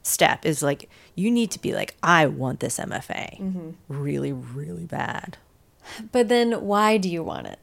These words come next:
Speaker 1: Why do you want it? I wanted, um, I wanted really, tr-, I wanted tremendously good writing teachers
Speaker 2: Mm.
Speaker 1: at high level. I wanted it to be very, um,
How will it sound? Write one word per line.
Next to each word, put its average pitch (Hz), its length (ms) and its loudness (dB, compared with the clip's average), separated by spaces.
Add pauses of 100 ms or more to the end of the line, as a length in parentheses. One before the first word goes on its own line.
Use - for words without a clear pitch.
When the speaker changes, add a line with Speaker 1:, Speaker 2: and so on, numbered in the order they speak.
(160)
Speaker 1:
Why 180 280 8
do 202 80 4
you 214 60 8
want 202 140 10
it? 160 60 0 (380)
I 196 220 8
wanted, 220 640 2
um, 165 500 2 (800)
I - 120 8
wanted 311 400 6
really, 185 600 2
tr-, - 300 -6 (160)
I 170 100 6
wanted 185 280 4
tremendously 185 680 2
good 160 200 2
writing 143 300 2
teachers - 640 -8
Speaker 2:
Mm. - 40 -18 (280)
Speaker 1:
at 170 120 6
high 185 280 6
level. 139 360 4
I 156 120 8
wanted 175 220 6
it - 120 0
to - 80 -2
be 165 180 -2
very, 160 720 2
um, 147 480 -4